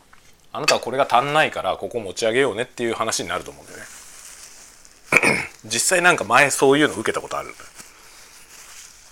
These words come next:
で、そっちもさ、それも無意味だとは思わないですよ。無意味だとは思わないんだけど、その、もともと苦手な部分が足りないわけじゃない？不足してるわけじゃない？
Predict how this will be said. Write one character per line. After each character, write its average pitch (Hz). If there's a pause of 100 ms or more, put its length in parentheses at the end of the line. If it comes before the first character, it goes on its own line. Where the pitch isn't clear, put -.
(1080)
で、 -
そ -
っ 160 (100)
ち -
も 196
さ、 - (560)
そ -
れ 247
も 240
無 143
意 285
味 139
だ 98
と -
は 82
思 87
わ 78
な 64
い 62
で -
す -
よ。 - (760)
無 135
意 214
味 233
だ 117
と -
は 80
思 87
わ 107
な 101
い 73
ん -
だ -
け -
ど、 - (400)
そ -
の、 85
も 120
と 220
も 247
と 190
苦 131
手 185
な 175
部 170
分 90
が 95
足 101
り 95
な 95
い 95
わ 95
け 92
じ -
ゃ -
な 69
い？ 76 (120)
不 -
足 107
し -
て 101
る 90
わ 78
け 78
じ 78
ゃ -
な -
い？ -